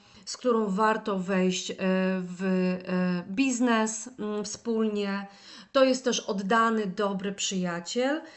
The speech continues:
e, któremu można się, e, zwierzyć. Rycerz monet,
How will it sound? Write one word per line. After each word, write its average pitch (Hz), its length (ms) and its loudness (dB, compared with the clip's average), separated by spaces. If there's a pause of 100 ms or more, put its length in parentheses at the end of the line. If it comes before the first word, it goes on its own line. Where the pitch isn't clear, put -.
(240)
e, 233 180 2
któremu 240 640 2
można 208 540 0
się, 185 560 0
e, 180 300 -2
zwierzyć. 180 680 -4
Rycerz 254 360 0
monet, 240 380 0